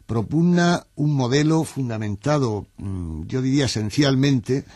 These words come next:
en el paradigma de la participación y de la investigación colaborativa.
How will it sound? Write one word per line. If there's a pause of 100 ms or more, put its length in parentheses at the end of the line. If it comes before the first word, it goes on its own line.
(300)
en
el
paradigma
de
la
participación (120)
y
de
la
investigación
colaborativa.